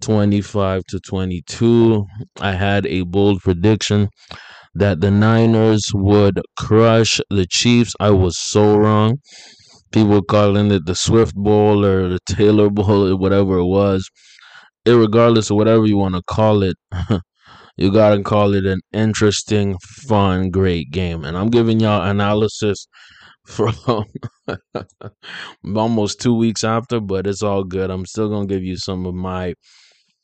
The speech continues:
thoughts and opinions, right? Because it's, it, it, it's recent-ish, you know what I mean? And, and, you know, obviously there was a tragedy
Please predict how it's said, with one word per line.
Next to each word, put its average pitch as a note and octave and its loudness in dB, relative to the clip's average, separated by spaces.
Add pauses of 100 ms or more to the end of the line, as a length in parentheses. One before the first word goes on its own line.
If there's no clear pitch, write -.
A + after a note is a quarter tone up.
(220)
thoughts - -6 (580)
and A2 -2
opinions, A#2+ -2
right? C3 -10
Because G#2+ -4
it's, - -12 (580)
it, - 0
it, D3+ -4
it's E3+ -6
recent-ish, A#2 -2 (160)
you G#2+ -4
know A2 -2
what A2 -2
I A2 -2
mean? A#2 -4
And, G2+ -6
and, G2+ -8
you G#2+ -6
know, G2+ -4 (180)
obviously G#2+ -2
there G2+ 4
was F#2 2
a F2+ 2
tragedy G2 0